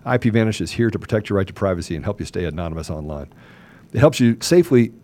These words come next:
browse the internet without exposing your private details to third parties, such as hackers, your I S P, or advertisers. You can use I P Vanish on your computers, tablets, phones, even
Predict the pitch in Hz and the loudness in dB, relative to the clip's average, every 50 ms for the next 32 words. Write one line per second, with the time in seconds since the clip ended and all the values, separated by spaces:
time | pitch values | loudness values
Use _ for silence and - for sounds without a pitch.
0 | - _ _ - 104 98 110 117 131 147 156 147 123 120 131 139 139 127 113 98 | -20 _ _ -6 -2 0 2 4 4 4 4 2 2 2 2 2 2 2 2 0
1 | 101 107 104 117 110 101 - - 131 123 110 120 107 - - 127 123 117 107 123 | 0 0 0 0 0 -2 -2 0 0 2 2 0 0 2 2 2 2 2 0 0
2 | 120 - 123 101 95 - 95 - 113 113 104 - 123 123 120 90 71 - - - | 0 2 2 2 2 0 -2 0 0 0 2 2 2 2 2 0 -2 -4 -6 -8
3 | - 85 - - 104 101 - 113 101 90 - 90 90 92 92 - - - 98 78 | -8 -6 -6 -4 -4 -4 -2 -4 -4 -2 -2 -2 -2 -2 -2 -4 -4 -4 -4 -2
4 | 82 92 101 98 92 - 92 87 85 90 80 - - - - - - - - - | -2 -2 -2 -2 -4 -4 -4 -4 -6 -8 -10 -12 -14 -18 -20 -20 -20 -20 -20 -20
5 | _ - - 113 - 107 107 127 143 147 123 123 123 123 - 120 107 113 120 123 | _ -8 -6 -4 0 4 6 6 6 8 6 6 4 4 4 2 2 2 2 2
6 | 110 - 107 98 92 101 92 - 131 127 127 113 - 127 117 117 117 - - - | 0 -2 -2 -2 -2 -4 -2 0 0 0 0 0 2 2 2 2 0 -2 0 0
7 | 110 117 117 110 98 110 107 107 104 104 - | 0 0 0 0 2 2 2 4 2 0 -2